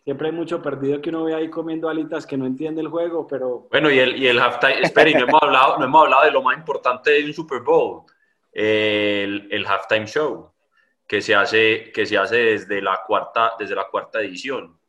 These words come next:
Speaker 2: Eh, recordemos la primera edición en el sesenta y siete.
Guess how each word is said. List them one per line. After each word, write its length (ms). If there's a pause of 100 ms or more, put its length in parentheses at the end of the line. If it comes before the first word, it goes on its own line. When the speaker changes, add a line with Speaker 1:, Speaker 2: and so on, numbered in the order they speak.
(340)
Speaker 2:
Eh, 1080 (600)
recordemos 500
la 100
primera 300
edición 320
en 80
el 140
sesenta 440
y 60
siete. 560